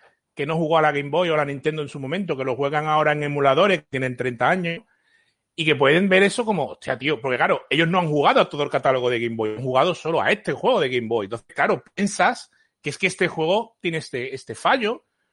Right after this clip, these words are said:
pero cuando ha, ha jugado de niño a, a, a la Game Boy, a un montón de juegos, tiene, "No, no, no, no, los juegos de Game Boy eran así".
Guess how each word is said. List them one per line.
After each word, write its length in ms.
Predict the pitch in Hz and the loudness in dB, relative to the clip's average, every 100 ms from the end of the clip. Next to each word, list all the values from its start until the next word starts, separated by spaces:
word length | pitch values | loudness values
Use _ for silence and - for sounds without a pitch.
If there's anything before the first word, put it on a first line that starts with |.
| _ | _
pero 160 | 156 151 | 2 2
cuando 500 | 147 139 135 147 _ | 2 2 0 -2 _
ha, 280 | - - 120 | -18 -10 -4
ha 40 | 127 | -2
jugado 400 | 135 143 175 165 | 2 4 4 2
de 100 | 160 | 2
niño 260 | 208 196 | 0 0
a, 20 | 131 120 | -2 -4
a, 60 | |
a 140 | 117 120 | -2 0
la 100 | 117 | 0
Game 160 | 123 | -2
Boy, 180 | 127 175 | 0 0
a 40 | 131 | 0
un 80 | |
montón 260 | 131 131 135 | -4 -6 -4
de 60 | 139 | -2
juegos, 280 | 131 139 175 | -2 -2 -2
tiene, 220 | 113 107 | -4 -6
"No, 100 | 117 | -6
no, 140 | 135 135 | -6 -6
no, 100 | 135 | -6
no, 200 | 131 - _ _ _ - | -6 -10 _ _ _ -20
los 100 | 110 | -6
juegos 300 | 104 110 120 | -4 -2 0
de 100 | 131 | 0
Game 160 | 127 | 2
Boy 100 | 123 | 2
eran 140 | 139 139 | 2 2
así". 260 | 120 - | -2 -6